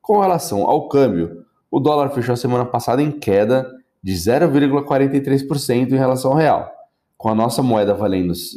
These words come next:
com o dólar valendo cinco reais e sessenta e oito centavos. Já na manhã de hoje, depois de um fechamento negativo nos mercados asiáticos, temos mercados americano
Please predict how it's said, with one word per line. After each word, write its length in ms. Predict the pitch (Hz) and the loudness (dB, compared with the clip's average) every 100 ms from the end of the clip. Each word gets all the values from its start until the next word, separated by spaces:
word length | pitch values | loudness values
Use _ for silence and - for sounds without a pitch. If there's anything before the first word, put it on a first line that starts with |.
| - - | -12 -4
com 160 | 120 131 | 0 2
o 40 | |
dólar 300 | 123 110 92 | 2 2 0
valendo 280 | 92 95 92 | 0 -2 -2
cinco 320 | - 156 196 | -4 -2 0
reais 400 | 165 117 120 - - _ _ - | 2 4 2 -2 -12 _ _ -12
e 60 | 123 | -6
sessenta 420 | 139 147 135 135 | -2 0 2 2
e 40 | |
oito 180 | 117 113 | 2 2
centavos. 560 | 143 135 139 - - - - _ _ _ _ _ _ | 0 0 0 -6 -8 -20 -20 _ _ _ _ _ _
Já 220 | 117 165 | 0 2
na 100 | 202 | 2
manhã 280 | 180 139 120 | 2 2 2
de 160 | 113 131 | 2 4
hoje, 420 | 131 113 82 - - _ - | 4 2 -2 -12 -18 _ -4
depois 320 | 110 110 143 | -2 0 0
de 40 | 151 | 0
um 60 | |
fechamento 540 | 147 139 131 117 117 113 | 0 0 2 0 0 0
negativo 840 | 143 180 180 - 113 95 90 87 _ _ - | 2 0 -2 -2 -2 0 -4 -8 _ _ -6
nos 300 | 101 107 101 | 0 2 2
mercados 480 | 120 107 104 90 117 | 0 0 -2 -2 -2
asiáticos, 640 | 135 107 120 117 - - - _ _ _ - | -2 0 2 2 0 -12 -20 _ _ _ -2
temos 280 | 117 117 | 2 2
mercados 520 | 113 120 117 107 95 101 | 2 0 0 -2 -2 -2
americano 840 | 107 139 160 - 107 85 85 - | 0 0 0 2 2 2 0 -6